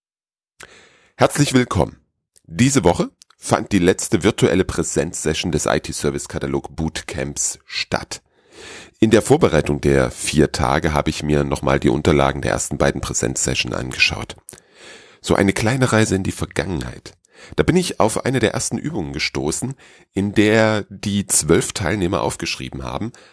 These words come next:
warum sie beim I-T-Service-Katalog Bootcamp dabei sind und was sie mit ihrer Teilnahme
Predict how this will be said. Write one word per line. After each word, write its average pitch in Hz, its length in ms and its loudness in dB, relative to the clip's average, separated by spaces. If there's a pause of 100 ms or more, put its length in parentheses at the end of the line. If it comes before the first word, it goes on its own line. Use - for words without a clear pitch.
warum 80 300 4
sie 160 100 4
beim - 240 0
I-T-Service-Katalog 67 1040 0
Bootcamp - 520 -2
dabei - 340 -2
sind 92 260 2 (380)
und 78 240 2 (120)
was - 540 0
sie 80 400 0 (180)
mit 76 160 -2
ihrer - 260 -2
Teilnahme 85 760 0